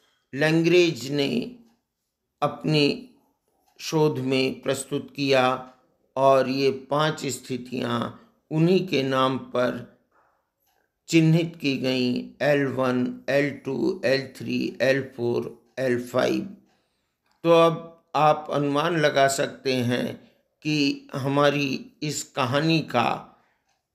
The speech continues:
और वर्तमान वैज्ञानिक अनुसंधान का क्या अंतर संबंध है।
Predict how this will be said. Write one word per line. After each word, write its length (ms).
और 580
वर्तमान 800
वैज्ञानिक 840
अनुसंधान 960
का 500
क्या 160
अंतर 400
संबंध 540
है। 160